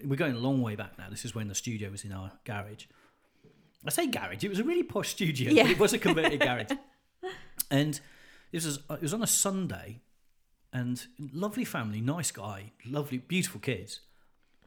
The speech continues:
Speaker 1: And he presented them to me and said, "They're yours. I'm going down the road to get a cup of coffee."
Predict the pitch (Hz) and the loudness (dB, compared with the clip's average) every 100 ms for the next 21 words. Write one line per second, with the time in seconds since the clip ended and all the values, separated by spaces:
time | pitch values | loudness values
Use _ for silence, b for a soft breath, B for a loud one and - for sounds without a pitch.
0 | b b - 139 147 143 143 220 214 135 | b b -4 0 0 0 0 0 0 0
1 | 117 113 92 117 - _ _ _ _ 127 | -2 -4 -6 -6 -8 _ _ _ _ -4
2 | 127 - 156 - - _ _ _ - 120 | -2 0 -2 -4 -14 _ _ _ -4 2
3 | 123 127 110 - - _ _ _ _ _ | 6 6 2 -4 -12 _ _ _ _ _
4 | 131 151 139 135 127 117 120 110 - 110 | -6 -2 0 0 -2 -2 -4 -4 -8 -10
5 | 113 117 123 151 - 104 | -10 -10 -8 -10 -10 -12